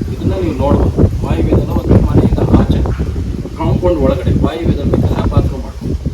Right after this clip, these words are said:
ಮತ್ತೆ ನೀವು ಯಾವಾಗ ಹೇಳ್ತೀವಿ ನಿಮ್ಗೆ ವಾಯುವ್ಯದಲ್ಲಿ ಏನಿತ್ತು ಜಾಸ್ತಿ ಆಗುತ್ತೆ ಅಂತ ನೋಡಿ, ಗೃಹ ಪ್ರವೇಶ ಆಗಿ ಹದಿನೈದು ದಿನ ಆಗಿದೆ,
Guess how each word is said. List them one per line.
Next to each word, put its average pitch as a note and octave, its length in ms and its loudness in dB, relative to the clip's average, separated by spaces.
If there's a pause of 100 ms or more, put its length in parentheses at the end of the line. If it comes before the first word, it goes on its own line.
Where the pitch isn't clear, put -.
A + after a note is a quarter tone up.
(840)
ಮತ್ತೆ B2+ 160 2
ನೀವು D#3 200 10
ಯಾವಾಗ D#3+ 300 6
ಹೇಳ್ತೀವಿ C#3+ 300 6
ನಿಮ್ಗೆ A#2 180 8
ವಾಯುವ್ಯದಲ್ಲಿ C#3+ 720 8
ಏನಿತ್ತು D3 280 8
ಜಾಸ್ತಿ B2 300 0
ಆಗುತ್ತೆ A#2 300 -2
ಅಂತ G#2+ 140 -6
ನೋಡಿ, B2+ 320 2
ಗೃಹ B2+ 240 4
ಪ್ರವೇಶ C#3+ 360 4
ಆಗಿ B2+ 280 4
ಹದಿನೈದು C#3 420 8
ದಿನ C3+ 140 10
ಆಗಿದೆ, C3 500 2